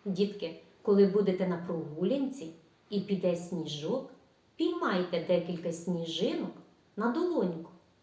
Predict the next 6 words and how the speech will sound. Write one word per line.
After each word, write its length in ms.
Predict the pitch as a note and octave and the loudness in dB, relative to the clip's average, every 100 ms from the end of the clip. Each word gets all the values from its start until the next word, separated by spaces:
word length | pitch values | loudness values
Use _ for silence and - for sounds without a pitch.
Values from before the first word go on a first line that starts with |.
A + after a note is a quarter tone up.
| _ _ _ _ _ | _ _ _ _ _
і 80 | D#4+ | 6
відчуйте, 800 | G#4 G#4 - F4 G3 E3+ - - - _ _ | 6 6 0 0 0 -2 -8 -14 -16 _ _
які 480 | A3+ F#4+ - - C#4+ | -2 -2 0 2 4
вони 300 | F3+ F3 F3 | 4 2 2
на 180 | F#3+ A#3+ | 0 0
дотик. 420 | B3+ G3+ - | 0 0 -2